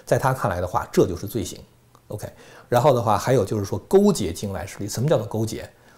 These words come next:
你给某一个外国人打个电话的话，他也可以说你是勾结，是吧？所以这就是变成了一个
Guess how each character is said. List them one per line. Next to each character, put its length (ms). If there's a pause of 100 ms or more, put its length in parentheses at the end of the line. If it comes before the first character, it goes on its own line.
(100)
你 140
给 340 (100)
某 220
一 80
个 80
外 140
国 100
人 80
打 120
个 100
电 140
话 180
的 60
话， 160
他 160
也 100
可 160
以 40
说 160
你 80
是 120
勾 200
结， 220
是 80
吧？ 160 (320)
所 160
以 80
这 160
就 100
是 120
变 200
成 140
了 100
一 120
个 360